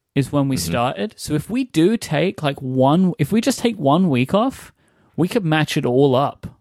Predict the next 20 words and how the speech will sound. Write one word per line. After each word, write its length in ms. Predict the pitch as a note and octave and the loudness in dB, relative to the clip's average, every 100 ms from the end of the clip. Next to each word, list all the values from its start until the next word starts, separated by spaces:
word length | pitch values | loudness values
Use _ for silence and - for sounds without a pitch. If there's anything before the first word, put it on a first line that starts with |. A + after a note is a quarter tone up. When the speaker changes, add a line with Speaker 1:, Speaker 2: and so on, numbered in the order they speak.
| _ | _
Speaker 1:
like, 200 | C#3 C3 | -6 -6
five 360 | - C#3 B2+ C#3 | -4 0 2 2
hundred 500 | C#3 B2 B2+ C3+ C#3 - | 2 2 4 4 2 0
and 180 | C3 C3 | -2 0
the 60 | |
tenth 300 | B2+ C3 B2+ | 0 -2 -2
anniversary. 720 | C3 B2 A#2 A#2 - C#3 F3 G3 _ _ _ _ _ _ _ - | -2 -2 -4 -6 -6 -4 -6 -8 _ _ _ _ _ _ _ -4
Speaker 2:
We 140 | G#2+ | 0
could 140 | G#2+ E2+ | 0 -2
make 160 | D2 | -4
that 160 | - - | -10 -12
happen. 300 | - - - _ | -12 -14 -18 _
Like, 260 | - C#2 - - _ _ - | -10 -10 -10 -20 _ _ -6
we, 300 | G2+ A#2 G2+ - | 0 2 0 -6
like, 300 | E2 E2 - | -8 -8 -6
knowing 400 | F#2+ G2 F#2+ E2+ | 0 2 2 0
us, 260 | E2 F2+ | -6 -8
we 120 | F2+ E2+ | -8 -8
can 280 | D#2 C#2 - | -8 -12 -12
adjust 600 | - - D2+ - - - | -12 -8 -8 -8 -12 -20